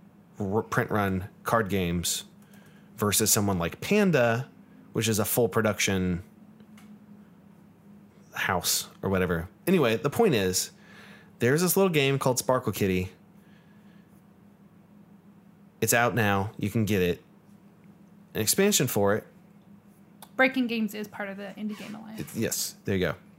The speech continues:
Speaker 1: You, you double checked it so that make sure I wasn't just saying things that weren't true.
Speaker 2: Oh, well, I just wanted to double check,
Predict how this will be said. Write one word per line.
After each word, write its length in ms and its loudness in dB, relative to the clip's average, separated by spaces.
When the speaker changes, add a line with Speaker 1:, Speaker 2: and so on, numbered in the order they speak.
Speaker 1:
You, 100 -2
you 220 0
double 240 2
checked 260 0
it 60 -4
so 320 2
that 160 -2
make 320 2
sure 180 2
I 40 4
wasn't 420 0
just 180 -2
saying 440 6
things 220 4
that 140 0
weren't 200 -2
true. 400 4
Speaker 2:
Oh, 40 6
well, 120 8
I 100 4
just 200 -2
wanted 200 4
to 60 -4
double 220 -4
check, 400 -4